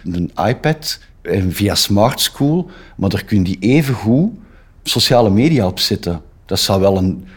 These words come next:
goed beschermd zijn door de I T-afdeling van die school. Ja, dat is nu eenmaal anno tweeduizend drieëntwintig dat we in een digitale wereld zitten.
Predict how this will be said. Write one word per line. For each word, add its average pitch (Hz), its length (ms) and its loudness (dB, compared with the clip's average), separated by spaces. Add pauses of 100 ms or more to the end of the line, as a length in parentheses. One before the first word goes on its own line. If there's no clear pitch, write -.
(180)
goed 117 200 2
beschermd 110 920 0
zijn 123 400 2
door 113 120 0
de 92 340 0 (120)
I 127 100 4
T-afdeling 123 440 2
van 98 140 -2
die 92 100 -4
school. 151 340 0 (160)
Ja, 107 260 0
dat 107 160 0
is 110 160 -2
nu 120 160 0
eenmaal 139 420 0
anno 117 240 0
tweeduizend 95 460 -2
drieëntwintig 101 640 -2
dat 90 140 -2
we 90 80 -4
in 95 100 -2
een 82 140 -4
digitale 113 580 0
wereld 110 440 -2
zitten. - 400 -8